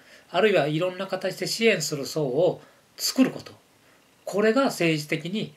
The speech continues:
勝つことであり、対抗することだったわけで、もちろんこれは長期戦略になりますけど、それが出ない限りですね、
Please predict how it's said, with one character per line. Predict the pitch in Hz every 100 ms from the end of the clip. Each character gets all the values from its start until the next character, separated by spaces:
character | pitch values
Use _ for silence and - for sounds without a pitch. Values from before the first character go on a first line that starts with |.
| _
勝 | - 147
つ | -
こ | 147
と | 127
で | 120
あ | 113
り、 |
対 | - 135 147
抗 | 190 185
す | 202
る |
こ | 202
と | 202
だ | 147
っ |
た | - 110 - _ -
わ | 139
け | 120
で、 | 104 - - _ -
も | 147
ち | 220
ろ | 196
ん |
こ | 135
れ | 113
は |
長 | - 135
期 | -
戦 | 160 131
略 | 117 123
に | 113
な |
り | 117
ま | 113
す | - -
け |
ど、 | 110 104 - - - -
そ | - - 185
れ | 202 202
が | 254 170
出 | 143 147
な | 175
い | 127
限 | 143 151
り | 127 110
で | -
す | 127
ね、 | 147